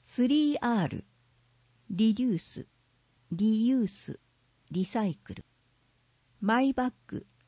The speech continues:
マイボトル等を使う。ゴミの分別処理。シーオーツーの少ない製品、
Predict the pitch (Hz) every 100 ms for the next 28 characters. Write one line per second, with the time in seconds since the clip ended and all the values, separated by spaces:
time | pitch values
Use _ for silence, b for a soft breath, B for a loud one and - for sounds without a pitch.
0 | _ - 208 269 277 285 - 202 165 -
1 | 214 180 110 120 - - 131 147 _ _
2 | _ _ _ _ _ _ _ 208 226 240
3 | 285 277 247 196 226 254 240 226 - -
4 | 180 156 - _ _ _ _ _ _ _
5 | _ _ _ _ _ - - 277 302 311
6 | 302 302 - 320 285 180 165 - 233 247
7 | 240 160 - 180 190 - 175 165